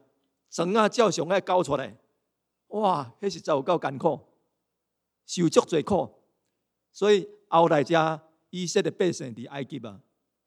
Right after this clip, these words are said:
呼叫耶和华上帝，对不对？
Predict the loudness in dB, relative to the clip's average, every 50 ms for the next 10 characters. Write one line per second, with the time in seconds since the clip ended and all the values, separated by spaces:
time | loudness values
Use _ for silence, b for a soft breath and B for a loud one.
0 | _ _ _ _ 0 2 2 2 2 2 2 2 2 2 0 0 -2 0 0 0
1 | 0 0 0 -2 -4 -6 -8 -10 -12 -14 -16 -16 _ _ _ _ _ _ _ _
2 | 0 2 6 8 8 8